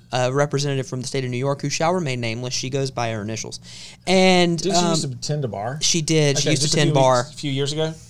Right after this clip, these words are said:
Speaker 1: Maybe everybody
Speaker 2: Okay.
Speaker 1: knew her name. I don't know.
Speaker 2: I don't know.
Speaker 1: Anyway, the
Speaker 2: <laughs> Whatever.
Speaker 1: point, the point is, she said that, um, that this was an overstepping of the bounds by the court, certainly.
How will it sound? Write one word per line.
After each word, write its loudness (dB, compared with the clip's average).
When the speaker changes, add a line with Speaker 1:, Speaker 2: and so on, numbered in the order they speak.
Speaker 1:
Maybe 4
everybody 4
Speaker 2:
Okay. 2
Speaker 1:
knew 4
her 2
name. 0
I 0
don't -4
know. -6
Speaker 2:
I -6
don't -2
know. 6
Speaker 1:
Anyway, 8
the 2
Speaker 2:
<laughs> 6
Whatever. 6
Speaker 1:
point, -8
the 2
point 4
is, 2
she 0
said 2
that, 0
um, -4
that -4
this 0
was 0
an 0
overstepping 0
of 0
the -2
bounds 0
by -2
the -6
court, -2
certainly. 0